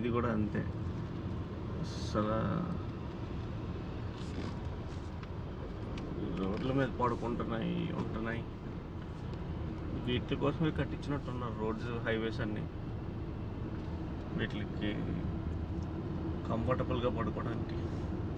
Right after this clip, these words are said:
జటమై,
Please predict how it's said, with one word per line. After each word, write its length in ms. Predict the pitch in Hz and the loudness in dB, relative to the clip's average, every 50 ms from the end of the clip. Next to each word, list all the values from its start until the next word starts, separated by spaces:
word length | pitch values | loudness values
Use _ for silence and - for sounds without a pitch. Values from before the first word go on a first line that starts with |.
| - - - 135 - - - - - - - - - - - - - - - - - - - - - - - - - - - - - - - - - - - - - - - - - - - - - - - - - 143 131 | 0 0 0 2 2 2 0 0 0 0 0 0 0 0 0 0 0 0 0 0 0 -2 -2 -2 -4 -4 -4 -4 -2 -2 -2 -2 -4 -4 -4 -6 -6 -6 -4 -4 -2 -2 -2 -2 -2 -4 -4 -2 -2 -2 2 4 4 6 8
జటమై, 380 | 151 151 143 147 147 147 156 | 8 8 8 8 8 10 10